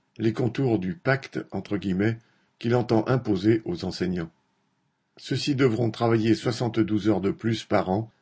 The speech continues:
s'ils veulent voir leur salaire augmenter de trois cents euros par mois environ. Cela représente deux heures supplémentaires par semaine qui seraient consacrées au remplacement de collègues absents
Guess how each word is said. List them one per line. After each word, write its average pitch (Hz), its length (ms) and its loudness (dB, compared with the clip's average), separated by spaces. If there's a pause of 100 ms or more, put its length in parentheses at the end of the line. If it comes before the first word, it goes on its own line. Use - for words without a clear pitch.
(120)
s'ils 123 240 0
veulent 135 220 4
voir 113 240 4
leur 92 160 -4
salaire 107 420 2
augmenter 113 480 0
de 98 140 -4
trois - 180 -6
cents 95 260 -4
euros 90 200 -2
par 85 200 -4
mois 107 300 -4
environ. 87 420 -4 (840)
Cela 117 260 4
représente 113 540 4
deux 107 200 4
heures 113 120 -2
supplémentaires 95 640 -2
par 85 140 -6
semaine 113 460 0 (380)
qui 110 140 -6
seraient 127 280 -2
consacrées 127 540 0
au 98 140 2
remplacement 117 680 0
de 87 140 -6
collègues 104 440 0
absents 101 400 -4